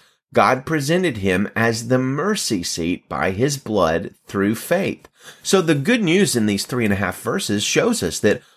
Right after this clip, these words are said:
all human beings are guilty of sin and therefore are unable to enter into God's glorious presence or dwell in God's glorious heaven.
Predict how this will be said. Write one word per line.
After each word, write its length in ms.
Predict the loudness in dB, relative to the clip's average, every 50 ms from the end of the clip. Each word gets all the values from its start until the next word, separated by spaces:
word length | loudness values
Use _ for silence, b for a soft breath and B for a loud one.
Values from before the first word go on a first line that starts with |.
| b b b
all 240 | 4 4 4 4
human 360 | 2 2 0 0 0 0 -2 -2
beings 360 | -2 0 0 0 0 0 0
are 160 | -2 -2 -2
guilty 520 | -2 0 2 2 2 0 -2 -2 -4 -2 0
of 200 | -2 -2 -2 -2
sin 480 | -2 -2 0 0 0 0 0 0 -2
and 200 | 0 0 2 2
therefore 480 | 2 2 2 0 0 0 0 2 2 2
are 340 | 0 0 2 2 2 0 -2 -2
unable 760 | 0 2 2 2 0 -2 -2 0 0 0 0 0 0 0 -2
to 260 | -2 -2 -4 -2 -2
enter 300 | 0 0 0 0 0 0
into 260 | 0 0 -2 -2 -2 -2
God's 400 | 0 0 2 2 2 2 0 -4
glorious 540 | -4 -2 2 2 4 4 4 2 0 -2
presence 520 | -6 -4 -2 0 0 0 0 -2 -2 -4 -6 B B B B B B
or 200 | 2 4 4 4
dwell 480 | 2 0 2 4 4 4 4 4 2
in 160 | 0 0 -2 -2
God's 340 | 0 0 2 2 0 -2
glorious 520 | -6 -4 -2 2 2 2 2 2 0 0 0
heaven. 360 | 0 0 0 0 -2 -4